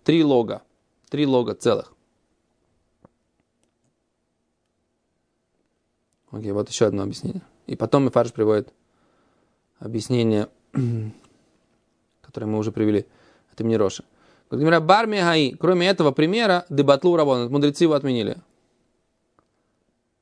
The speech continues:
Вот. И объясняет Тосфот, мудрецы отменили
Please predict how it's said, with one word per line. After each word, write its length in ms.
Вот. 600
И 360
объясняет 500
Тосфот, 480
мудрецы 400
отменили 680